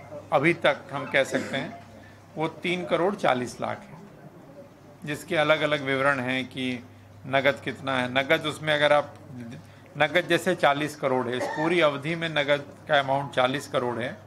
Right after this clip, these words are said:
मैं round figure कह रहा हूँ। लिकर की value करीब तीन सौ चालीस करोड़।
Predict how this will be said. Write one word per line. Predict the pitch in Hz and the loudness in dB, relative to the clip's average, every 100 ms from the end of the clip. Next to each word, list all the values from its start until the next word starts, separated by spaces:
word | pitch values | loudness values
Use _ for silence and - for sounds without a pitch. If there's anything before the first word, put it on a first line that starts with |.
| - - - - - - - - | -20 -20 -20 -20 -20 -20 -20 -4
मैं | 139 | 4
round | 135 147 156 | 4 4 0
figure | 165 156 143 | -4 -2 0
कह | 139 123 | 2 2
रहा | 127 | 0
हूँ। | 190 - - - - - - - 131 | -2 -10 -20 -20 -20 -20 -20 -14 -2
लिकर | 131 143 185 170 | 0 4 4 4
की | 170 165 | 2 4
value | 151 151 156 165 | 4 4 2 0
करीब | 170 156 156 151 165 175 - - - - - 247 214 202 220 240 - 233 - - - 226 247 302 294 254 254 - 233 247 226 208 - - - - | 2 2 2 -2 -6 -8 -8 -8 -10 -14 -18 -16 -16 -14 -10 -10 -10 -12 -12 -18 -18 -16 -14 -12 -12 -12 -10 -10 -10 -12 -12 -12 -14 -16 -12 -6
तीन | 185 | -6
सौ | 185 190 | -2 0
चालीस | 165 160 160 | 2 2 0
करोड़। | - 135 117 | -2 -2 -2